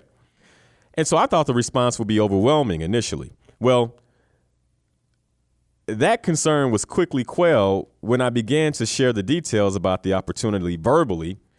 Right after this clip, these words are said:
and noticed that the men barely acknowledged my presence, okay? And you guys hear my voice every Saturday night. And so, you know, I don't need a mic to be loud, okay? You know, God blessed me with a,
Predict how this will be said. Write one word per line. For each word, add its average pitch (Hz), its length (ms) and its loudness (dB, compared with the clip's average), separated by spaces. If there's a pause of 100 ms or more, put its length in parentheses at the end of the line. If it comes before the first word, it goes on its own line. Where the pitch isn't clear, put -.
(160)
and 107 200 -2
noticed 143 440 2
that 101 480 0
the 90 260 -8
men 110 540 -2
barely 135 520 2
acknowledged 101 560 -4
my 82 140 -6
presence, - 440 -8
okay? 82 340 -6 (260)
And 123 160 2
you 180 120 0
guys 110 360 2
hear 110 80 -2
my 90 160 -2
voice 80 420 -6 (340)
every 95 340 0
Saturday 87 500 -2
night. 82 280 -8 (440)
And 90 180 -2
so, 82 540 -2
you 98 100 -4
know, 104 100 -2
I 98 100 -2
don't 117 180 0
need 104 160 0
a 87 60 -4
mic 82 580 -6 (160)
to 185 160 -2
be 156 220 -6
loud, 107 480 -6 (160)
okay? 85 500 -8 (100)
You 82 80 -8
know, 80 200 -10
God 90 420 -6
blessed 92 260 -4
me 92 100 -6
with 90 180 -2
a, 87 160 -4